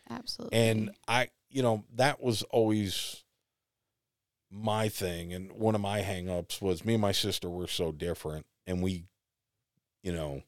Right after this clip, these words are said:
Speaker 2: we grieve differently. And, you know, I, I held it against her for a long time,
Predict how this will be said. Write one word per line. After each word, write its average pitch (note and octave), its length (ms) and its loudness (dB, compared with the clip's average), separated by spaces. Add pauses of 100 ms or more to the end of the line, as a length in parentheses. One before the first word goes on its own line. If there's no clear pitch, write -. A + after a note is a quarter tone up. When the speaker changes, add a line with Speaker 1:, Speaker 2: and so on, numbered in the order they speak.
(1700)
Speaker 2:
we G#2+ 180 -2
grieve F#2+ 560 -2
differently. E2 720 -2 (1200)
And, F#2+ 480 -2
you A2+ 140 4
know, E2+ 240 0 (100)
I, F2 280 -2 (1040)
I C3+ 140 12
held A#2+ 300 10
it A2 100 6
against A2 400 4
her A#2+ 180 4
for C3 220 2
a C3 40 8
long B2 260 6
time, C3 440 0